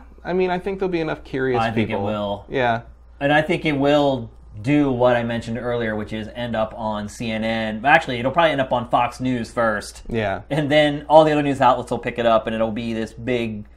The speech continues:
Speaker 2: crap storm, and the guy's gonna
Speaker 1: Mm-hmm.
Speaker 2: be sitting in his apartment or whatever, counting his money and laughing at everybody, which
Speaker 1: Yeah.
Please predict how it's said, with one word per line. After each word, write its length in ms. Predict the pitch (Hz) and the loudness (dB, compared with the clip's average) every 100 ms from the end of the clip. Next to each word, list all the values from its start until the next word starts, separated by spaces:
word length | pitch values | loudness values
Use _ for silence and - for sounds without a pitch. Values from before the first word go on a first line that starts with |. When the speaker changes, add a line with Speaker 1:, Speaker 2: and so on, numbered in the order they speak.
| - - - | -20 -20 0
Speaker 2:
crap 280 | 196 214 | 4 4
storm, 420 | - 202 180 165 143 | 4 2 4 4 2
and 80 | |
the 60 | 127 | 2
guy's 260 | 135 139 113 | 4 4 4
gonna 120 | 135 | 0
Speaker 1:
Mm-hmm. 80 | 131 | -2
Speaker 2:
be 40 | |
sitting 480 | - 156 131 127 123 | -4 -6 -4 -4 -4
in 140 | 120 | -4
his 180 | 120 113 | -4 -8
apartment 420 | 110 120 113 113 | -2 0 0 -2
or 60 | 110 | -2
whatever, 380 | 110 107 104 101 | 0 -2 -4 -6
counting 300 | 110 104 104 | -6 -6 -8
his 120 | 98 | -8
money 340 | 101 98 92 | -6 -6 -8
and 80 | 92 | -8
laughing 340 | 92 87 - 82 | -6 -6 -8 -12
at 80 | |
everybody, 460 | 80 78 76 76 76 | -12 -12 -12 -12 -12
which 280 | 76 76 - | -16 -14 -4
Speaker 1:
Yeah. 320 | 123 117 | 0 0